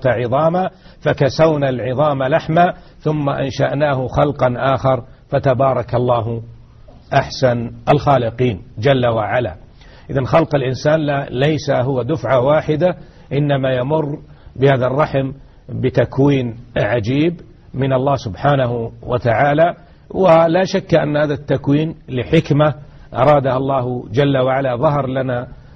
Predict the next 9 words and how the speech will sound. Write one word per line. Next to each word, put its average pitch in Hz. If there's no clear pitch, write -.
بعض 127
هذه 123
الحكم 147
ولا 170
زال 143
خافيا 131
شيء 139
من 123
الحكم. 107